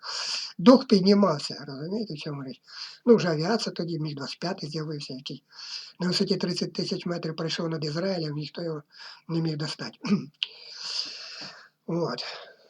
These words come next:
Ну, Міг двадцять третій вже пішов там. Слабенький, ну, нічого. От, ну, там інша історія, хотілося розказати про наших льотчиків. Тоді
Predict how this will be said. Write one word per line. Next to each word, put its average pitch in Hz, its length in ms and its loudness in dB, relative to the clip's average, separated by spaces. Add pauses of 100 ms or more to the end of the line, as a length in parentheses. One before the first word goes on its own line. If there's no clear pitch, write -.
(240)
Ну, 214 120 -2
Міг 139 160 -6
двадцять 127 300 -8
третій 220 320 -4
вже 160 120 -10
пішов 147 360 -10
там. 127 200 -16 (1700)
Слабенький, 170 560 -6
ну, 170 200 -12
нічого. 139 360 -14 (1080)
От, 139 300 -8
ну, 320 200 6
там 196 180 4
інша 220 240 8
історія, 180 380 0
хотілося 156 400 -6
розказати 147 380 -6
про 151 100 -10
наших 143 320 -8
льотчиків. 143 340 -10
Тоді 151 260 -4